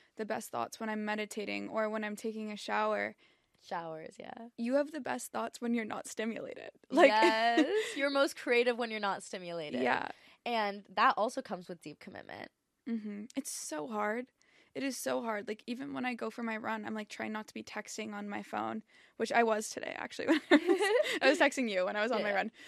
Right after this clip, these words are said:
Speaker 1: But, like, it really is, it's hard to
Speaker 2: Mm.
Speaker 1: create that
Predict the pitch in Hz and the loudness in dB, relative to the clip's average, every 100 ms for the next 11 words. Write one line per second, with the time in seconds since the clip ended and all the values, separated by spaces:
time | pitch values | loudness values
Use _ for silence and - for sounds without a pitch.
0 | - - 247 262 254 - _ 254 247 226 | -8 -2 2 2 2 -6 _ 2 4 0
1 | 233 - 240 - 214 - _ - 220 226 | 0 2 2 2 0 -10 _ -4 -4 0
2 | 226 208 - 240 - 240 220 208 208 175 | 0 0 -4 -8 -8 -6 -2 -2 -2 -4
3 | 165 165 170 - _ - 254 240 214 202 | -14 -20 -20 -20 _ -8 -4 -2 -2 -2
4 | 208 - _ _ _ _ 220 208 202 208 | -4 -8 _ _ _ _ -2 0 2 0
5 | - | -4